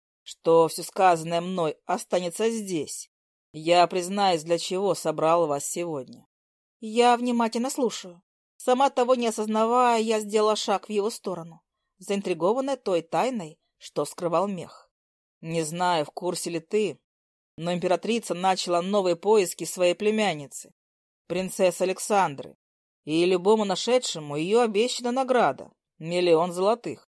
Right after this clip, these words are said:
Нахмурив брови, я пыталась уловить логическую нить,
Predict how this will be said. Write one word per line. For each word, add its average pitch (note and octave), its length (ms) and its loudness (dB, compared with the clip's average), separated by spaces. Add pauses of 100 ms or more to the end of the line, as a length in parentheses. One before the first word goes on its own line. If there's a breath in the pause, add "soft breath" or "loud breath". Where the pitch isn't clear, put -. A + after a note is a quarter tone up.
(340)
Нахмурив A3 520 0
брови, A3+ 320 4
я G#3+ 120 2
пыталась A3 460 -2
уловить A3 600 -2
логическую F#3+ 680 -4
нить, E3+ 340 -10